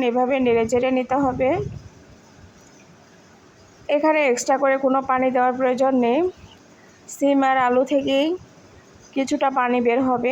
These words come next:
যেটা দিয়ে একদম রান্নাটা কমপ্লিট হয়ে যাবে। লবণ দিয়ে দিলাম,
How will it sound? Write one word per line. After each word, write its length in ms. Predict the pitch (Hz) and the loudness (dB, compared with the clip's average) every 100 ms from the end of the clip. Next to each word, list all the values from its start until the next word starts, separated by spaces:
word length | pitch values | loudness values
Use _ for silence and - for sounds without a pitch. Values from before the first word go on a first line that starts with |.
| 302 | 0
যেটা 260 | 294 226 240 | 0 0 -2
দিয়ে 220 | 233 254 302 226 | -2 -2 0 -2
একদম 220 | 233 247 254 | -4 -2 -2
রান্নাটা 380 | 233 240 233 285 359 | 0 -2 -2 -4 -2
কমপ্লিট 360 | 269 254 269 269 | -4 -2 -4 -2
হয়ে 180 | 247 | -2
যাবে। 300 | 247 240 254 330 440 - - - - - | 0 -2 -2 -4 -6 -16 -20 -20 -20 -8
লবণ 340 | 269 285 302 311 | -2 0 2 0
দিয়ে 180 | 294 294 | 0 -2
দিলাম, 260 | 285 262 | 0 0